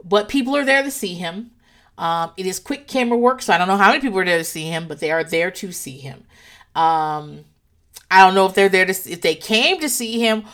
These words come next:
or if somebody outside do, said, "Do you wanna go into a free show, see him?" I don't know if they knew that Brett was gonna be on the stage before he got there. I don't know. I'm not saying one way or the other. I'm just saying it's up in the air.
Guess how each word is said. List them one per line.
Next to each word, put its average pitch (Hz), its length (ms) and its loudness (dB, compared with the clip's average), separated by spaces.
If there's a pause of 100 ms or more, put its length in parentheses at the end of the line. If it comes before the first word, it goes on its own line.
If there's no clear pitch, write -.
(160)
or 175 200 0
if 170 80 -8
somebody 208 360 2
outside 185 400 2
do, 180 240 -14
said, 175 280 -6
"Do 175 80 -12
you 180 160 -10
wanna 156 160 -4
go 151 200 0
into 151 200 -10
a 135 40 -8
free 160 240 -14
show, 277 360 2
see 160 320 -10
him?" 147 320 -14 (880)
I 196 80 6
don't 202 100 2
know 196 100 2
if 196 100 -2
they 180 100 -2
knew 175 220 -10
that 147 160 -6
Brett 156 180 -4
was 147 100 -14
gonna 151 120 -8
be 139 80 -8
on 139 40 -8
the 135 60 -10
stage 135 220 -10
before 139 160 -16
he 139 80 -16
got 147 180 -14
there. - 160 -14
I 202 140 6
don't 220 160 4
know. 160 200 -6 (840)
I'm 185 160 -2
not 233 200 2
saying 247 300 2
one 233 160 4
way 233 180 6
or 220 40 2
the 233 160 0
other. 156 220 0
I'm 175 140 -4
just 202 200 -6
saying 208 240 -4
it's 175 140 -8
up - 160 -10
in 175 80 -18
the 175 200 -12
air. 135 140 -20